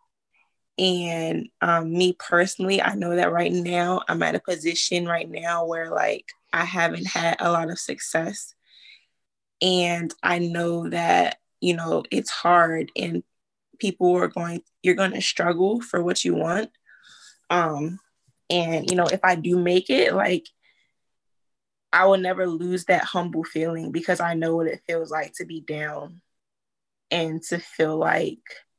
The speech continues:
you have nothing and to have your hope crushed sometimes.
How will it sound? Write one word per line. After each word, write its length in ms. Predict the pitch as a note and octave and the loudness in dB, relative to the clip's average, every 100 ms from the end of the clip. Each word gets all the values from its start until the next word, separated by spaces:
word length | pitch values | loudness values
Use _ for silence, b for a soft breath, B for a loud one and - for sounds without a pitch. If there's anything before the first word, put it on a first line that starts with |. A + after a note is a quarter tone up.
| _ _ _ _ _ _ _ | _ _ _ _ _ _ _
you 140 | E3+ F#3 | -6 2
have 260 | E3+ D#3+ | 4 4
nothing 840 | D#3 E3 - - D#3+ - - - - _ | 2 0 -2 -8 -10 -8 -8 -10 -14 _
and 260 | - E3+ F3+ _ _ - | -6 -6 -8 _ _ -4
to 100 | E3 | 0
have 260 | F3+ E3+ E3 | 2 2 2
your 160 | E3+ | 0
hope 420 | E3 - F3 - | 0 4 4 2
crushed 580 | - - F3 E3+ - - | -4 2 4 2 -4 -6
sometimes. 760 | - C3 - - - - - | -6 -6 -4 -4 -4 -6 -10